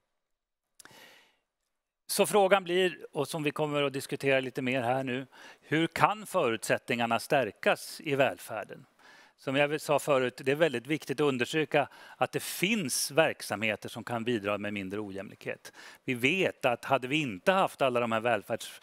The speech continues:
eh, verksamheterna som finns idag, så skulle vi ha betydligt större ojämlikheter. Eh, alla, de flesta barn har möjlighet att få en bra start och goda kunskaper, men långt ifrån alla.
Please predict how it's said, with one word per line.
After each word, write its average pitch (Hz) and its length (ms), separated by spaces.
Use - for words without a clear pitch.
eh, 110 260
verksamheterna 107 680
som 113 160
finns 104 260
idag, 104 320
så - 120
skulle 131 400
vi 160 80
ha 135 180
betydligt 104 400
större 190 260
ojämlikheter. 107 800
Eh, 123 320
alla, 127 340
de - 260
flesta 143 340
barn 120 320
har 185 360
möjlighet 117 580
att 117 80
få 113 120
en 104 80
bra 104 220
start 98 340
och 107 80
goda 104 240
kunskaper, - 640
men 170 180
långt 151 320
ifrån 160 260
alla. 156 400